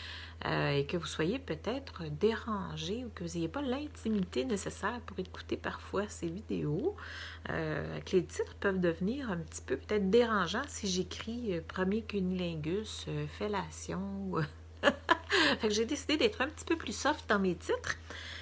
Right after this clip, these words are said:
et, euh, je vais vous mettre les clés, des clés d'apprentissage que l'on va faire à travers le scénario proposé. Le scénario de ce soir,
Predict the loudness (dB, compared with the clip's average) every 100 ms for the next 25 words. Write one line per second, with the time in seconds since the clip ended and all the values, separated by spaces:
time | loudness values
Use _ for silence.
0 | -2 6 8 8 6 4 6 6 6 4
1 | 4 2 4 0 2 0 0 0 2 2
2 | -2 -16 -16 -16 -16 -16 -10 2 4 4
3 | 2 -2 2 2 4 2 4 2 2 0
4 | 4 4 4 -2 -4 -2 2 2 4 2
5 | 0 0 -2 -2 -2 -4 -4 -2 0 0
6 | -2 2 4 6 4 0 0 0 -2 -2
7 | 0 0 0 -2 -4 -2 -4 -2 0 0
8 | 2 2 2 2 0 2 2 2 0 -2
9 | 0 0